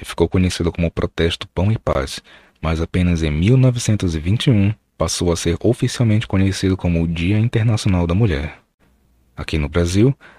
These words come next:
as movimentações a favor dos direitos da mulher surgiram em meio aos grupos anarquistas do início do século vinte, que buscavam, assim como nos demais países, melhores condições de trabalho e qualidade de vida. Entre mil novecentos e vinte e mil novecentos e trinta,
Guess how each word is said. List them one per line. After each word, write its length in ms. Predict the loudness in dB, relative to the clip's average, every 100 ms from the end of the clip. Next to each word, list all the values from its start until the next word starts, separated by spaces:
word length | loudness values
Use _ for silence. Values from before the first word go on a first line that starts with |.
| _ _
as 160 | -4
movimentações 800 | 0 0 4 4 4 0 2 0
a 40 | 0
favor 340 | -2 0 0
dos 180 | 2 0
direitos 360 | 0 -2 0 0
da 100 | 2
mulher 400 | 4 4 0 -4
surgiram 500 | -4 0 2 2 2
em 80 | 4
meio 300 | 4 4 2
aos 140 | 0 0
grupos 320 | -2 -2 -2
anarquistas 760 | 0 -2 -4 -4 -4 -4 -6
do 120 | -2 -2
início 260 | -2 -4
do 80 | -8
século 380 | -4 -2 0 0
vinte, 440 | 0 0 -2 -8 -12 -20 -20 -20 _
que 140 | -4
buscavam, 500 | -2 -4 -2 -2 -2
assim 220 | -4 -2
como 240 | 0 2 2
nos 180 | 0 -2
demais 320 | -2 -4 -4
países, 640 | -2 0 0 -2 -4 -8 -18 -20 -20 _ _
melhores 460 | -2 2 2 2 2
condições 400 | 0 2 0 0
de 60 |
trabalho 420 | 0 0 2 2
e 20 | 0
qualidade 420 | -4 -2 -2 -2
de 140 | -4
vida. 420 | -2 -2 -4 -6 -8 -18 _ _ _ -4
Entre 300 | -2 0 0
mil 240 | 4 4
novecentos 520 | 4 2 0 -4 -2
e 60 | -2
vinte 400 | 0 -2 -2 -4
e 120 | -6
mil 160 | -2 0
novecentos 340 | 0 -2 -4
e 80 | -4
trinta, 480 | -2 0 2 2